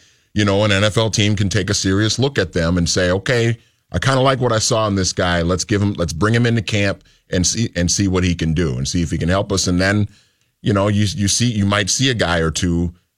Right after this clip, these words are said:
come out of that league and turn into a, a,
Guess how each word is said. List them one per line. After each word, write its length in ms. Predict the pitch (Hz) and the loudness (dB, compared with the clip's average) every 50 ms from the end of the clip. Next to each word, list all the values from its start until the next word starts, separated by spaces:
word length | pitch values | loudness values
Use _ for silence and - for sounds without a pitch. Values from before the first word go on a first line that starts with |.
| _ _ _ - | _ _ _ -2
come 180 | - 113 110 | 0 2 2
out 140 | 110 107 104 | 2 2 0
of 80 | 101 98 | 2 0
that 160 | 95 92 90 | 0 0 2
league 500 | 95 120 147 147 131 127 131 123 120 - - | 0 2 2 2 2 0 0 -2 -4 -6 -4
and 160 | 95 98 95 | -2 -2 -2
turn 180 | - 104 107 104 | 0 0 0 2
into 480 | 107 110 110 104 - 110 110 113 110 | 2 2 0 2 2 2 2 2 2
a, 160 | 107 107 98 98 - | 2 0 0 -2 -2
a, 280 | - 95 98 98 98 | 0 0 0 2 0